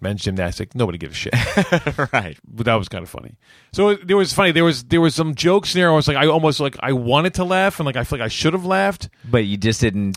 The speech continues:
Speaker 1: but I didn't. Like, I was ahead of it a little bit.
Speaker 2: Yeah, that's how I. Yeah.
Speaker 1: Right.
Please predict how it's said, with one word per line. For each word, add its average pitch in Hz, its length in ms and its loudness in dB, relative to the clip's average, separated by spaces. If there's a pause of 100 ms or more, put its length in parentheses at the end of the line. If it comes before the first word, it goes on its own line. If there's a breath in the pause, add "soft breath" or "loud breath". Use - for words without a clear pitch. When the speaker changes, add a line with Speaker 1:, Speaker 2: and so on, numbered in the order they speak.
(120)
Speaker 1:
but 160 220 0
I 180 100 4
didn't. 175 760 -2 (580)
Like, 160 140 0
I 165 80 2
was 156 160 2
ahead 147 260 0
of 120 100 -4
it 85 160 -8 (160)
a 117 80 -2
little 110 240 0
bit. 98 220 -6
Speaker 2:
Yeah, 131 480 -2
that's 139 180 -2
how 135 300 2
I. - 440 -10
Yeah. 127 280 0
Speaker 1:
Right. 147 360 0